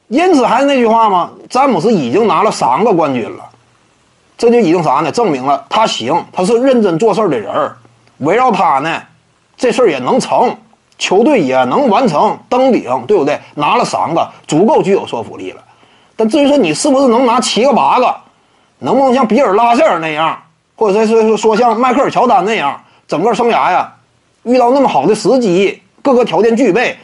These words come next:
拿一把冠军戒指，这很多时候是啥呢？就是类似于商场，你能不能成为马云嘛？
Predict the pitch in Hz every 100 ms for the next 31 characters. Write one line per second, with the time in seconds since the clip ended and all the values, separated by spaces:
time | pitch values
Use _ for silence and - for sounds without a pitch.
0 | - 185 240 330 381 - - - 269 175
1 | 143 147 123 - _ _ _ _ _ _
2 | - 440 - 180 175 220 175 160 175 123
3 | 98 104 - _ _ _ _ _ _ _
4 | _ - 359 349 370 311 330 320 320 330
5 | 233 208 226 202 294 247 254 277 240 156
6 | 147 135 214 185